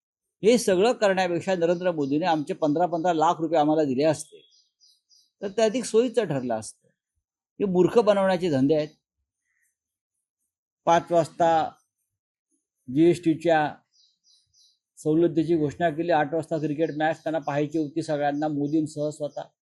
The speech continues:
काल स्वतः जय शहा मुंबईत होते अशी माझी माहिती आहे. बीसीसीआयची निवडणूक होती,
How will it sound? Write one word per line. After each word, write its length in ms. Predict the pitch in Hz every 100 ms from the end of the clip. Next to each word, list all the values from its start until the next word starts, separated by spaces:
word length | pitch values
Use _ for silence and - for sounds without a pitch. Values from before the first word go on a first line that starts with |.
| _ _ _ _ _ _
काल 140 | 151 160
स्वतः 340 | 160 139 170
जय 240 | 147 156 160
शहा 260 | 156 151
मुंबईत 460 | 160 147 147 165 156
होते 200 | 135 160
अशी 220 | 147 156
माझी 260 | 156 147 156
माहिती 380 | 147 139 160 156
आहे. 140 | - _ _ _ _ _ _ _ _ _ _ _ _ _ _ 135
बीसीसीआयची 680 | 143 175 165 170 156 143 156
निवडणूक 420 | 147 156 160 147
होती, 240 | 156 -